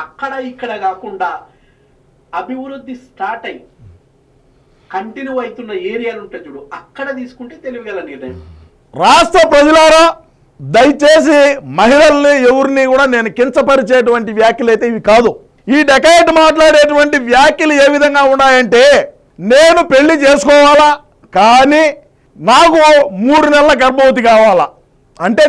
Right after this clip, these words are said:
Speaker 2: నేను ఏ కష్టం చేయకుండా నాకు లోపల ఉత్పత్తి అయింది నాకు కావాలా అని చెప్పి చెప్తాడా? అదే, అదే విధంగా ఉన్నాయి కదా. ఇప్పుడు అమరావతి రాజధాని అనేది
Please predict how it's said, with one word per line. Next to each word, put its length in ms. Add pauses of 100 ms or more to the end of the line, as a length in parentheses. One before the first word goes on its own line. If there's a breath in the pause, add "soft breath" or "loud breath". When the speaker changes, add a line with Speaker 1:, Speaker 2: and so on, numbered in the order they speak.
Speaker 2:
నేను 160
ఏ 100 (120)
కష్టం 340
చేయకుండా 420 (600 soft breath)
నాకు 380 (640)
లోపల 300 (640)
ఉత్పత్తి 380
అయింది 260
నాకు 200
కావాలా 380 (580)
అని 180
చెప్పి 180 (100)
చెప్తాడా? 480 (180)
అదే, 140
అదే 320
విధంగా 320
ఉన్నాయి 260
కదా. 160 (680 soft breath)
ఇప్పుడు 360 (280)
అమరావతి 680
రాజధాని 680
అనేది 500